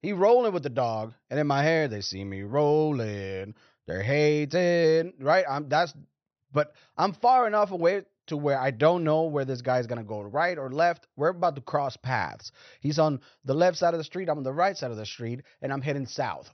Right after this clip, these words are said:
Think about that. I'm heading south. We're, we're about to bump each other, right? Uh, and there's some numerous, like, there's two streets on this side, and there's one street on my side.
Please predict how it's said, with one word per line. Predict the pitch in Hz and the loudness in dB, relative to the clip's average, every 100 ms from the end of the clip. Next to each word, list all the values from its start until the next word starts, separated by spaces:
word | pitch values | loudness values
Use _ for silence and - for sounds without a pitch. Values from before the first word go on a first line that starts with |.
| _ | _
Think | 196 | 0
about | 190 175 135 | 2 2 0
that. | 87 | -4
I'm | 73 | -10
heading | 127 175 | -8 -8
south. | - 156 143 143 _ _ _ _ _ | -2 0 0 -2 _ _ _ _ _
We're, | - 151 156 | 0 0 2
we're | 170 208 | 4 4
about | 196 147 | 4 -2
to | |
bump | 139 120 117 | -4 -6 -6
each | 117 - | -10 -12
other, | 76 62 | -14 -8
right? | 107 180 - _ _ _ _ _ - _ _ _ _ _ | 0 0 -2 _ _ _ _ _ -20 _ _ _ _ _
Uh, | 123 131 139 | 0 0 0
and | 170 | -2
there's | 196 | -2
some | 185 170 170 | -4 -2 0
numerous, | 240 233 202 160 - | 0 0 0 -2 -2
like, | 156 151 | -2 2
there's | 165 151 - - | 0 0 -10 -10
two | 233 240 | -6 -6
streets | - 220 214 | -6 -4 -2
on | |
this | 202 190 | -2 0
side, | 196 185 | 0 2
and | 151 | 0
there's | 147 | -4
one | 151 160 | 0 0
street | 156 151 139 | 0 -4 -2
on | 127 | 0
my | 120 | 0
side. | 110 110 98 92 | -2 -4 -4 -6